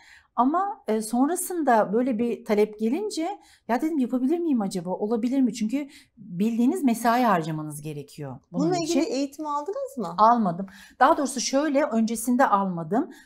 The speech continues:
Speaker 1: Ama sonra bu işin içine girince dedim ki, "Çiğdem, alman lazım." Sosyal medyada sayfa yönetimiyle ilgili eğitimler aldım. O sayfayı nasıl yönetmeliyiz, nasıl, e, kontrol etmeliyiz, nasıl paylaşımlar yapmalıyız, nasıl daha çok kişiye bu bilgileri ulaştırırız.
Speaker 2: Ulaştırmalıyız. Hı hı.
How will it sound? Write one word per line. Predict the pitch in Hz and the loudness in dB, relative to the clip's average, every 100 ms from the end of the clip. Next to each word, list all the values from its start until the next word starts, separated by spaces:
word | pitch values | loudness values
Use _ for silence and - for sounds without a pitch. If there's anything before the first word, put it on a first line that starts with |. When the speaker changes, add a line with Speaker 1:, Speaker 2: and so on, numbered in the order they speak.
| _ | _
Speaker 1:
Ama | 240 302 | 2 2
sonra | 302 349 302 220 | 0 0 0 -2
bu | |
işin | 254 254 247 | -4 -4 -6
içine | 196 - 208 | -6 -4 -4
girince | 170 196 262 392 285 254 349 403 _ _ - | -2 0 0 0 0 0 0 -4 _ _ -8
dedim | 233 359 | -6 -6
ki, | - | -6
"Çiğdem, | - 233 285 | -4 -2 2
alman | 226 220 214 208 185 | 2 4 2 0 -2
lazım." | 156 156 196 359 - - _ | -4 -4 -4 -4 -6 -20 _
Sosyal | - 220 226 320 | -4 -4 -2 -2
medyada | 320 254 202 196 269 | 0 0 2 0 0
sayfa | 277 226 233 | 0 -2 0
yönetimiyle | 294 254 220 214 190 185 175 | 0 0 0 -2 -2 -2 -6
ilgili | 175 165 269 | -8 -8 -4
eğitimler | 240 196 220 214 214 | -4 -4 -2 -2 0
aldım. | 190 151 131 139 _ _ _ _ _ - | -2 -4 -8 -14 _ _ _ _ _ -6
O | |
sayfayı | 233 247 240 247 226 | -2 0 0 0 0
nasıl | 220 226 | 0 0
yönetmeliyiz, | 220 220 214 214 220 214 190 | 0 0 -2 -2 -2 -4 -4
nasıl, | 190 196 | -4 0
e, | 214 214 202 | -2 -2 -6
kontrol | 202 220 220 226 | -2 -2 -2 -4
etmeliyiz, | 226 226 220 220 208 | -4 -2 -2 -2 -6
nasıl | 190 190 | -8 -6
paylaşımlar | - 208 214 214 226 220 | -4 -4 -4 -4 -4 -4
yapmalıyız, | 226 220 220 226 226 233 226 - - _ | -4 -6 -4 -4 -4 -6 -10 -14 -20 _
nasıl | 262 262 262 | -4 0 2
daha | 262 | 2
çok | 262 269 | 0 -4
kişiye | - 247 262 247 | -4 -2 0 0
bu | 240 | 0
bilgileri | 254 240 254 254 | 0 0 0 -2
ulaştırırız. | 214 240 220 214 254 | -2 0 0 -2 -2
Speaker 2:
Ulaştırmalıyız. | 262 254 262 196 196 | 0 2 0 -2 -6
Hı | |
hı. | - | -10